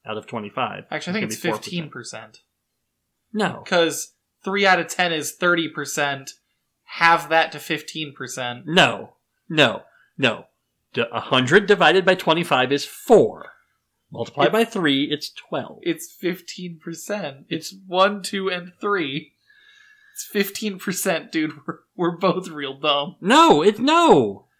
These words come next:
Speaker 2: 'Cause, yeah.
Speaker 1: No. Three out of,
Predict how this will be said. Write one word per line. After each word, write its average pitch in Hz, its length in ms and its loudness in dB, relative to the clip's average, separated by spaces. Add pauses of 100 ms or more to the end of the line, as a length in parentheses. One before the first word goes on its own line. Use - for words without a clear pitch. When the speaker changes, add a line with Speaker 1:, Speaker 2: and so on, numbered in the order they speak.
(260)
Speaker 2:
'Cause, 196 380 2 (360)
yeah. 240 800 6 (500)
Speaker 1:
No. 208 500 4 (1000)
Three 262 240 6
out 247 140 10
of, 196 160 2